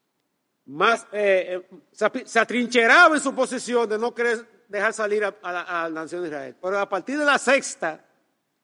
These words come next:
dice que Dios comenzó, Dios comenzó a endurecer su corazón. La séptima fue Faraón, pero la octava y la novena, Dios endurecía el corazón de Faraón.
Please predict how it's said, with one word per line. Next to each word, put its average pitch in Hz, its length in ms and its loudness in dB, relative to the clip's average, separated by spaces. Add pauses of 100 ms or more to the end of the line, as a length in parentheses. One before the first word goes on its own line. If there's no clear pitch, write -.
(120)
dice 202 280 -4
que 214 140 2
Dios 233 480 4
comenzó, 208 460 -2
Dios 226 340 -2 (160)
comenzó 190 380 -2
a - 20 2
endurecer 190 420 0
su 170 140 -10
corazón. 135 480 -10 (380)
La 139 140 -10
séptima 208 440 0
fue 196 160 -2
Faraón, 196 420 2
pero 185 140 -2
la 190 100 2
octava 233 500 2
y 202 100 2
la 202 100 0
novena, 196 520 0 (260)
Dios 214 340 2
endurecía 202 480 2
el 208 60 0
corazón 202 340 0
de 208 60 0
Faraón. 220 500 2